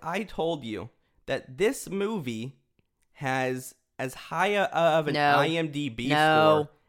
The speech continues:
Speaker 1: as Alice in Wonderland?
Speaker 2: No, I hate it. No.
Speaker 1: Oh, okay, sorry. So Sorcerer's Apprentice has a six point one.
Speaker 2: Okay.
Speaker 1: Alice in Wonderland has a six point four.
Speaker 2: Okay.
Speaker 1: So,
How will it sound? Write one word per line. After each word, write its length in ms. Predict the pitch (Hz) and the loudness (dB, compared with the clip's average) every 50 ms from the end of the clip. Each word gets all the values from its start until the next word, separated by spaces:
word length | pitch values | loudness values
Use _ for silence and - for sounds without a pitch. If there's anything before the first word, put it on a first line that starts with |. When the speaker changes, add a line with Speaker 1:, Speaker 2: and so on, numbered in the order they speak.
| _ _ - | _ _ -8
Speaker 1:
as 200 | 120 120 117 - _ - | -8 -8 -8 -10 _ -4
Alice 380 | 123 127 127 135 143 139 - | -2 0 0 0 -2 -2 -2
in 240 | 147 127 120 113 110 | -4 -4 -4 -4 -4
Wonderland? 180 | 110 110 113 180 | -4 -2 2 6
Speaker 2:
No, 160 | 196 202 190 | 8 10 10
I 120 | 170 147 147 | 10 8 6
hate 320 | - 165 175 165 165 160 | 4 2 4 4 4 6
it. 200 | 165 165 165 - | 4 4 4 2
No. 440 | 160 156 147 147 147 151 151 151 151 | -2 -4 -2 0 2 2 4 4 6
Speaker 1:
Oh, 400 | 151 151 160 160 165 165 170 170 | 8 10 10 10 10 10 8 6
okay, 180 | 170 165 - 160 | 4 2 0 0
sorry. 280 | 147 - 135 120 110 - - | 2 2 2 2 2 -2 -4
So 160 | - - 139 | -4 -4 -4
Sorcerer's 460 | 135 - 170 170 180 185 196 180 170 - | -2 -2 -2 -2 -2 -2 -2 -2 -2 -2
Apprentice 400 | - 165 - - 151 139 139 127 | -2 -2 0 0 0 0 0 0
has 200 | - 139 135 123 | 0 0 0 0
a 60 | 131 113 | -2 -6
six 240 | - - 143 - | -6 -6 -8 -8
point 260 | - - 156 135 95 82 | -8 -6 -6 -4 -4 -2
one. 420 | 120 120 113 107 104 101 98 - | -2 -2 -2 -2 -4 -6 -8 -10
Speaker 2:
Okay. 260 | - 123 _ - - 127 - | -12 -16 _ -20 -20 -12 -4
Speaker 1:
Alice 260 | - 120 135 147 143 | 0 0 0 2 0
in 80 | 156 135 | 0 0
Wonderland 340 | 139 143 135 131 123 117 127 | 0 0 0 -2 -2 -4 -4
has 120 | 127 113 | -4 -4
a 60 | 110 | -6
six 260 | 107 - - 123 - - | -6 -8 -10 -10 -10 -8
point 240 | - 120 98 - | -8 -8 -8 -8
four. 380 | - - 113 101 90 71 - _ _ _ _ _ 143 | -8 -8 -6 -6 -6 -6 -10 _ _ _ _ _ -20
Speaker 2:
Okay. 220 | 131 _ _ - _ _ _ _ - | -20 _ _ -20 _ _ _ _ -12
Speaker 1:
So, 480 | - - 120 117 117 113 110 107 - | -6 -4 -4 -2 -2 -2 -4 -4 -8